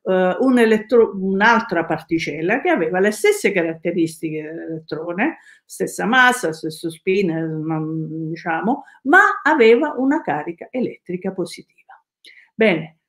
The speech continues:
eh, doveva esistere e, e, ed era possibile che esistessero particelle che avevano le stesse caratteristiche della, della,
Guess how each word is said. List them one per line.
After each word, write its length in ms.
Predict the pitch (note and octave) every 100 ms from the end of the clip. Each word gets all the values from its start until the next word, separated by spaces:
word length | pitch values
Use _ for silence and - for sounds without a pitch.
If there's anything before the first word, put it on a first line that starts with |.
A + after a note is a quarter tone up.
| _ _ _
eh, 520 | F#3 F3 F3 E3+ E3+
doveva 480 | A3 C4 C4+ F4+ E4
esistere 840 | D#4+ - F4 F4 - F4 F4 E4+
e, 280 | - G3 G3 -
e, 220 | G3 G3
ed 220 | G3 G3
era 260 | B3 A3+ G3
possibile 760 | A3 G#3+ E4+ D#4 F3+ E3+ D#3+
che 100 | D#3+
esistessero 1080 | E3+ - F#3 - G#3+ E3 - G3 G3+ B3+ -
particelle 1120 | A#3 A3+ - C4+ D#4+ D4+ F4+ F#4 G4 F#4 - _ - - _ _
che 480 | C#4+ C4+ - - _
avevano 720 | - E3 E3+ A#3+ F#3+ E3 D#3
le 140 | D#3+ D#3+
stesse 560 | - F4+ F4+ - G#3
caratteristiche 1200 | G3 E3 D#3+ D#3+ F3 G3+ F#3 - - C#3+ D3+ D#3 _ _ F3+
della, 580 | E3+ G3 F3 E3 D#3 - - D#3+ E3
della, 600 | F3 E3+ E3 D#3 D3+